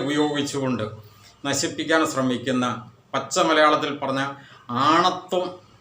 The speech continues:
ഇല്ലാത്ത ഒരു കൂട്ടരായിട്ട് ഈ എസ് എസ് പിയുടെ ആ ഒരു സംഘടന ചെയ്യുന്ന ഏറ്റവും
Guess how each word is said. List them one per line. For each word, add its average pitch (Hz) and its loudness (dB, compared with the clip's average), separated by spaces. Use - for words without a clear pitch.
ഇല്ലാത്ത 156 4
ഒരു 143 0
കൂട്ടരായിട്ട് 127 2
ഈ - 2
എസ് 175 -2
എസ് - -6
പിയുടെ 160 4
ആ - 0
ഒരു 139 -2
സംഘടന 143 2
ചെയ്യുന്ന 151 2
ഏറ്റവും 175 0